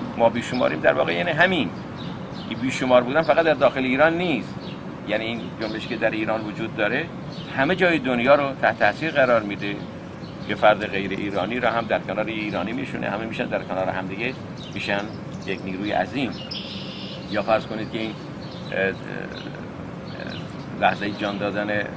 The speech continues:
ندا آقا سلطان رو وقتی که، اه، چند ساعت بعد توی رسانه‌ها دیدید، توی حالا جاهای مختلف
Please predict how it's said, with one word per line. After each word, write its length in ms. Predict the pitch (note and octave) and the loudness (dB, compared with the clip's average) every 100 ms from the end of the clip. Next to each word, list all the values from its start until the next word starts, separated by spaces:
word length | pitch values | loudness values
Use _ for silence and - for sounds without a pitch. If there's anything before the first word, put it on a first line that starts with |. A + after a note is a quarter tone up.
| - - - - | -8 -8 -8 -4
ندا 200 | F#2+ G2+ | 0 4
آقا 200 | G2+ G2 | 4 2
سلطان 400 | - G2+ - G#2+ | -2 -4 -4 -4
رو 80 | G#2 | -2
وقتی 280 | G2+ F#2+ G2+ | -2 -2 -6
که، 60 | G#2+ | -4
اه، 80 | G#2 - - - - - - G1+ G1+ - - - - | -4 -6 -8 -8 -8 -8 -6 -4 -6 -8 -8 -8 -4
چند 160 | - G2+ | 0 0
ساعت 260 | - G2+ G2+ | 6 6 6
بعد 360 | G2+ G#2+ G2+ - - - - - - - | 4 6 6 4 -8 -10 -10 -10 -10 -6
توی 120 | G2+ | -2
رسانه‌ها 540 | G#2 F#2+ G2+ G#2 G2+ | 0 0 0 2 2
دیدید، 420 | G2+ G2+ G2+ G2+ G#2+ - - - - - | 2 0 -4 -4 -6 -8 -10 -8 -8 -6
توی 380 | G#2 F#2 - G#2 - - | -6 -6 -4 -6 -6 -6
حالا 240 | F#2 F#2+ F#2 - - - | 0 2 0 -4 -8 -4
جاهای 200 | F2+ F2 | -2 -2
مختلف 380 | F2+ - E2+ | -4 -4 -4